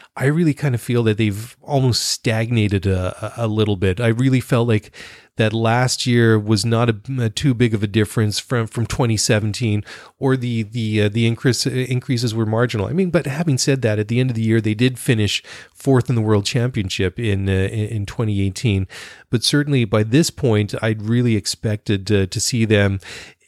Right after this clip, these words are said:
if not, um, maybe if not, uh, directly, uh, fighting for podiums, a, a lot further up and, and a lot closer than they are.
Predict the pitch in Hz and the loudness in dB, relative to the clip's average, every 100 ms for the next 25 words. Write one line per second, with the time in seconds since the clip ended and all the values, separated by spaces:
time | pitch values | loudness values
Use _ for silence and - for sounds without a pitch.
0 | - - 139 - 139 131 131 151 170 - | -20 -6 -6 -2 -2 2 2 2 0 -2
1 | - - - - - _ - 143 123 113 | -8 -10 -14 -20 -20 _ -20 -6 0 2
2 | 107 104 101 98 - - - _ _ _ | 2 2 0 -4 -10 -20 -20 _ _ _
3 | _ - 151 156 160 131 - 131 - 120 | _ -4 2 2 2 0 0 -4 0 0
4 | 107 104 104 110 123 - 135 117 113 104 | 2 -4 -4 0 0 0 0 2 0 -2
5 | - - - 98 101 - 117 120 120 - | -18 -20 -14 -8 -8 -2 0 2 0 -4
6 | 117 - 120 110 107 101 104 113 123 117 | -10 0 0 4 2 0 -6 -6 -4 0
7 | 131 135 - 127 113 107 104 104 127 113 | -2 -2 -2 0 2 4 2 0 -2 -4
8 | 117 117 123 110 107 107 107 123 110 - | -6 -6 -2 0 0 0 -2 0 2 2
9 | 113 104 101 98 98 95 | 0 0 0 2 2 2